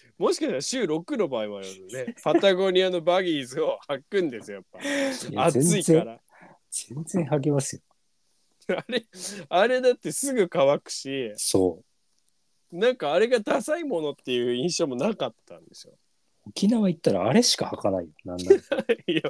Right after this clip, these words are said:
Speaker 1: まあ、旅行はあれですよね。面倒、<laughs> 面倒いし。
Speaker 2: 暑いからさ。
Speaker 1: はい。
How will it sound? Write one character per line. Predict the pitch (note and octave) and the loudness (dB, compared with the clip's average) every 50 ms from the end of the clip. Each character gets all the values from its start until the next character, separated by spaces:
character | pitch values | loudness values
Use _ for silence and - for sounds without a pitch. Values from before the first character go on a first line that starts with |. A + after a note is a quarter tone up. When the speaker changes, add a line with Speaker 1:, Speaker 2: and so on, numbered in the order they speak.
| F3 F3+ E3+ C3 | -8 -8 0 2
Speaker 1:
ま | E3 | 2
あ、 | |
旅 | D#3 E3 F#3+ A#3+ C4 | 4 6 4 4 4
行 | _ - C#4+ D4 D4 D4 C#4+ | _ -2 0 2 4 4 4
は | C#4+ B3 F#3 | 4 2 0
あ | F3 | 0
れ | F#3 G3 G3 | -2 -2 -2
で | G3 F#3 | -2 -4
す | - - - | -4 -6 -12
よ | - _ | -14 _
ね。 | G2+ A#2+ - - - D3 B2+ A2 | -12 -12 -10 -2 0 0 0 0
面 | B2 B2+ C#3 C#3+ D3 | -2 -4 -2 -2 -2
倒、 | D3+ E3 E3 D3+ D3 - | 0 0 0 0 -2 -4
<laughs> | - - | -4 0
面 | C#3 D3 E3 E3+ E3 | 2 2 2 2 2
倒 | F3 C#3 | -2 -2
い | A#2 | -2
し。 | - - - G2 F#2 _ | -6 -12 -16 -16 -18 _
Speaker 2:
暑 | - F#2+ F#2 F2+ - - - F3+ | -14 -12 -12 -8 -4 4 6 6
い | D#3+ - | 6 4
か | - - | 0 -6
ら | D#2+ C#2+ - | -8 -8 -16
さ。 | - - E2+ D#2+ D#2+ E2 E2 E2 D#2+ D#2+ _ _ _ _ | -16 -18 -20 -20 -20 -20 -20 -20 -20 _ _ _ _ _
Speaker 1:
は | G#2 G2 G2 F#2 | -18 -16 -16 -16
い。 | F#2 G2 A2 | -16 -18 -20